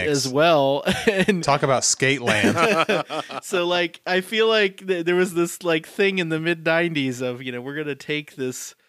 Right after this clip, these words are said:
Speaker 2: this theme and, and remix it into a dance song that becomes really popular. Uh, I don't, I don't know if I can accurately critique this one,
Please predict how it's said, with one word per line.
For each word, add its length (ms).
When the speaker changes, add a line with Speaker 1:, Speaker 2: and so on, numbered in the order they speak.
Speaker 2:
this 200
theme 540
and, 160
and 160
remix 560
it 80
into 260
a 60
dance 400
song 380
that 200
becomes 340
really 220
popular. 720
Uh, 400
I 160
don't, 260
I 140
don't 160
know 100
if 100
I 100
can 260
accurately 580
critique 560
this 260
one, 340